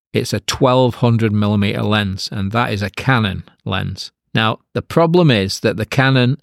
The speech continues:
R F, which is for the new mirrorless mount, twelve hundred millimeter, it's a maximum aperture of f eight. It's an L lens, and it has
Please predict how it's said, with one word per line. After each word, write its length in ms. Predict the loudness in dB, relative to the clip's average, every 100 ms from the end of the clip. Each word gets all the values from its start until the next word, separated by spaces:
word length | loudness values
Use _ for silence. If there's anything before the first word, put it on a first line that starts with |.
| _
R 300 | 2 4 4
F, 420 | 2 0 -8 -6
which 260 | -4 -2 -2
is 160 | -2 -4
for 160 | -4
the 140 | 0 2
new 340 | 2 2 -2 -8 _ _ _ _ -2
mirrorless 420 | 2 2 2 -2
mount, 300 | -4 -4 -6 -10 _ _ _ _
twelve 340 | -2 2 2 4
hundred 280 | 2 2 2
millimeter, 720 | 2 2 2 0 0 -4 -4
it's 300 | -8 -6 -4
a 220 | -4 -4 -6 _ _ _ -2
maximum 480 | -2 0 2 4 2
aperture 400 | 0 -2 0 0
of 200 | -2 -4
f 200 | -6 -6 -2
eight. 340 | 0 0 -4 -12 _ _ _ _ _ _ _ _ _ _
It's 220 | -4 -2
an 120 | -4 -2
L 280 | 0 2 4
lens, 500 | 2 2 0 -2 -8 _ _ -4
and 160 | 0
it 100 | 0
has 400 | 0 0 0 -2